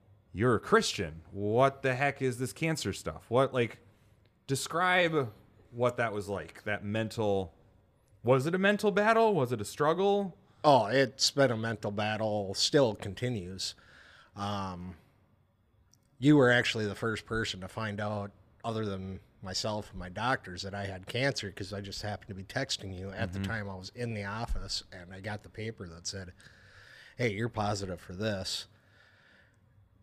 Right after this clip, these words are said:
Speaker 2: And I didn't know what to do. I mean, I guess my mind knew where I needed to go, but I wasn't there yet. I was crushed. I was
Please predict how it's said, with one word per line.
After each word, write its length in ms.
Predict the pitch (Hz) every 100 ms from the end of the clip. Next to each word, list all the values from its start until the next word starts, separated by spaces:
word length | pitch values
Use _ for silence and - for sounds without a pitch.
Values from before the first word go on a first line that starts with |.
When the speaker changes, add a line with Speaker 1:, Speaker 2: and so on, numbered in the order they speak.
| _
Speaker 2:
And 720 | 120 120 113 110 107 101 104 - _ _ _ -
I 120 | 143
didn't 160 | 156 123
know 100 | 101
what 240 | 90 -
to 60 | -
do. 260 | 85 90 - _ _ _ _ _ _ 95
I 40 |
mean, 360 | 101 98 95 92 _ -
I 80 | 123
guess 220 | 127 -
my 140 | 127
mind 580 | 110 110 101 107 131 139
knew 460 | 143 147 151 156 139 - _
where 340 | 120 120 127
I 100 | 120
needed 300 | 107 110 135
to 80 | 135
go, 280 | 135 143 156
but 140 | 117
I 100 | 98
wasn't 360 | 104 101 95 82
there 240 | 90 92
yet. 280 | 92 90 101 120
I 120 | 131
was 340 | 104 92 - -
crushed. 480 | 101 85 - - - - - - - _ _
I 600 | 107 104 104 101 98 98 95 90
was 640 | 95 90 90 90 -